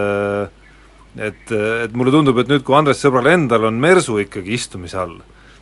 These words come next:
et siis nüüd, nüüd on need nagu vaekausid ikkagi ka teistpidi, et ta ei saa ennast nagu enam sinna nagu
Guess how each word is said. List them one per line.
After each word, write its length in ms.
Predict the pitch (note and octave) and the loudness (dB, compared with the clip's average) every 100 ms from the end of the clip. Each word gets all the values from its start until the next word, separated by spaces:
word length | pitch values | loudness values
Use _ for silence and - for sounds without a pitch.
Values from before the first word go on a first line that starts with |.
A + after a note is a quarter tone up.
| - | -14
et 160 | F#2+ - | -12 -2
siis 220 | C3 A#2 | -2 0
nüüd, 240 | B2 G#2+ B2+ | -2 -2 0
nüüd 400 | A#2 A#2 C3+ B2+ | 0 2 0 0
on 140 | A#2+ | 0
need 80 | A#2+ | -2
nagu 240 | A#2+ A#2 | -2 0
vaekausid 560 | C3 E3 A#2 A2+ A2 A2 A#2+ | 2 2 2 2 0 -4 -6
ikkagi 240 | A#2 C3 | -6 -2
ka 80 | F#3+ C#3+ | 0 2
teistpidi, 480 | C3+ - G#2 F#2+ F2 | 0 -2 -10 -8 -8
et 80 | |
ta 140 | - G#2+ | -4 0
ei 80 | A2 | 2
saa 100 | C3+ | 2
ennast 320 | C#3 F#2+ G#2+ | 0 -4 -6
nagu 220 | G2+ A2+ | -2 0
enam 180 | B2 G#2+ | 0 -2
sinna 300 | A2 A2+ A2 | -4 -4 -2
nagu 220 | A2 A2+ | -2 -4